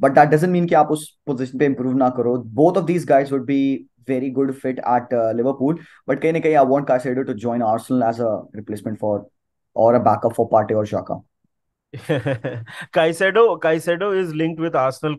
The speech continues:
Speaker 2: quite heavily, और समर में तो almost चले भी गया था। But यार यही वीडियो था हमारा। आप बताइए हमको कमेंट सेक्शन में कौन चाहिए,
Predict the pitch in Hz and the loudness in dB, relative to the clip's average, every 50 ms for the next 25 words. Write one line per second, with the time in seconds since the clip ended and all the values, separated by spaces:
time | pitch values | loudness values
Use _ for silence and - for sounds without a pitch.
0 | - 135 135 139 131 131 120 117 131 127 127 120 - _ _ - _ - 135 143 | -2 0 0 0 0 0 0 0 -2 -4 -6 -8 -10 _ _ -8 _ 2 4 4
1 | 139 147 147 135 - 139 143 156 156 151 160 160 156 156 143 139 139 151 156 143 | 4 2 -2 -2 -2 0 2 0 0 0 0 0 2 0 0 0 0 -2 -4 -4
2 | - 147 127 135 139 139 143 131 117 117 113 - 113 - _ _ _ _ _ _ | -4 -4 -4 -2 -2 -4 -4 -6 -6 -8 -10 -10 -14 -18 _ _ _ _ _ _
3 | - - - - - 143 175 208 202 - - 185 202 226 202 185 180 202 233 220 | -20 -20 -20 -8 2 4 4 4 4 0 2 4 4 4 6 4 2 2 2 2
4 | 180 180 160 185 202 175 165 170 165 165 160 151 139 139 151 170 170 139 131 - | 0 0 2 0 0 2 2 0 0 0 0 0 -2 -2 -2 -4 -6 -8 -8 -4
5 | 135 - - _ _ - 139 185 208 208 233 233 214 185 190 214 196 175 165 185 | -4 -4 -4 _ _ 0 0 0 2 2 0 0 0 -2 -2 -2 -4 -4 -8 -10
6 | 160 151 139 143 147 143 139 147 131 - 151 135 131 143 - _ _ _ - 156 | -6 -4 -4 -4 -4 -8 -8 -12 -10 -8 -8 -8 -8 -12 -16 _ _ _ -4 -4
7 | 143 135 131 135 131 135 131 | -4 -4 -6 -8 -8 -8 -10